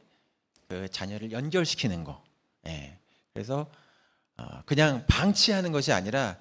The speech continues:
세상에 함께, 함께, 어, 사람을 키운다.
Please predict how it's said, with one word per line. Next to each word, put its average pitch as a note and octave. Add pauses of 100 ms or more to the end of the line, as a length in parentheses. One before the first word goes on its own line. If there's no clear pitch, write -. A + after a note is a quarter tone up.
(440)
세상에 G#3+
함께, A3+ (1800)
함께, A3 (140)
어, G2 (600)
사람을 F3
키운다. E3+